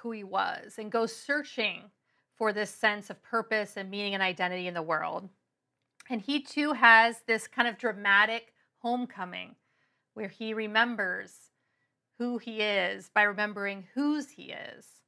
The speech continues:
But in this story, the ending has a bit of a twist. Instead of the boy like my brother who jumps up and comes running toward his father and back home to his family,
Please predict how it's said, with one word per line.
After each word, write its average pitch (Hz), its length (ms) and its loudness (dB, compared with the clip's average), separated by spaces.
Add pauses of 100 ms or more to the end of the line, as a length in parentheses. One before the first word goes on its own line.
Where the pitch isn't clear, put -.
(840)
But 262 240 8
in 254 160 2
this 415 200 4
story, 202 440 0
the 214 200 0
ending 240 260 2
has 220 180 4
a 208 40 -6
bit 190 140 0
of 185 120 -2
a 185 60 2
twist. - 720 -2
Instead 269 380 2
of 302 120 8
the - 60 0
boy 254 280 8
like 247 160 6
my 214 100 4
brother 247 360 4
who 208 100 -8
jumps 247 360 4
up 254 140 6
and 220 100 -4
comes 214 240 -10
running 240 600 6
toward 214 320 0
his 214 180 -4
father 240 720 2
and 202 180 -4
back 220 280 8
home 226 320 -6
to 226 100 -12
his 196 180 -10
family, 233 640 -6